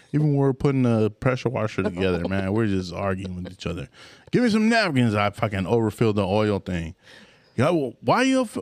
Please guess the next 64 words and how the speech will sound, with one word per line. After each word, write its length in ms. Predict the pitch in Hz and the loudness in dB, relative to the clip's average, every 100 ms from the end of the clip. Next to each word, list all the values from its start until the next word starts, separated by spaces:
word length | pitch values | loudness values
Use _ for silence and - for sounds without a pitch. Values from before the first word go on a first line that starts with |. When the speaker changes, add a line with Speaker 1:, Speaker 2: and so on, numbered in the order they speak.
| - 101 - | -12 -18 -6
Speaker 1:
the 140 | 110 | 0
oil's 440 | 120 160 226 165 - | 4 4 4 0 0
dripping? 480 | 139 120 98 95 | 0 2 2 2
Yeah, 240 | 131 208 196 | 4 4 2
no 180 | 185 196 | 2 0
shit. 360 | - 254 160 | 0 0 2
I 100 | 139 | 0
fucking 320 | - 175 170 | 0 0 0
fill, 220 | 147 190 - | 0 0 2
<laughs> 40 | |
overfilled 520 | 160 196 180 247 247 | 2 2 2 0 2
it. 60 | 180 | 0
Give 160 | 160 240 | 0 -2
me 80 | |
some 260 | 254 254 254 | -2 -6 -4
napkins. 560 | 254 240 202 127 107 - - - - | -2 -2 0 0 -2 -10 -20 -20 -8
Speaker 2:
So 140 | 120 | -2
Speaker 1:
I 20 | |
already 120 | 180 208 | 0 2
Speaker 2:
I'm 40 | |
Speaker 1:
gave 100 | 262 233 | 2 4
you 40 | |
Speaker 2:
bringing 0 | |
Speaker 1:
some 180 | 190 175 | 4 4
Speaker 2:
paper 120 | 160 143 | 2 2
Speaker 1:
napkins. 120 | 123 | 0
Speaker 2:
towels, 420 | - 214 190 196 226 | 2 0 -2 -2 -2
Speaker 1:
Give 100 | 208 190 | 0 2
me 100 | 220 | 2
Speaker 2:
right? 20 | |
Speaker 1:
a 40 | 208 | 2
towel. 380 | 214 226 180 113 226 - | 2 2 2 0 -6 -4
Oh, 100 | 147 160 | 0 4
I 100 | 147 | 2
don't 180 | 151 143 | 0 -2
think 140 | 156 | 0
we 140 | 156 | 2
have 260 | 156 165 147 | 2 0 -2
towels. 300 | 175 175 196 | 0 2 0
Speaker 2:
He 80 | 120 | 0
said, 260 | 339 262 - - - | -2 -4 -8 -18 -6
"Can 300 | 302 294 262 | -2 -2 -2
we? 160 | 247 | -4
Can 200 | - 254 | -4 -4
I 60 | 254 | -2
get 140 | 240 | -2
a 60 | 320 | -4
towel 260 | 262 262 254 | -2 -2 0
we 100 | 233 | -2
don't 180 | 214 208 | -2 -2
use?" 240 | 269 202 | 0 -2
I 60 | 190 | -2
said, 160 | 202 196 | -2 -2
"Well, 160 | 202 214 226 | -4 -6 -8
we 140 | 208 | -4
don't 220 | 208 202 - | -4 -6 -8
have 180 | 190 202 | -6 -4
any 120 | 190 | -4
towels 340 | 196 202 185 175 | -4 -4 -4 -4
that 80 | |
we 80 | 175 | -4
don't 180 | 175 165 | -4 -4
use." 260 | 170 170 208 | -4 -4 -4
So, 520 | - 226 180 190 185 | -2 -2 -2 -2 -4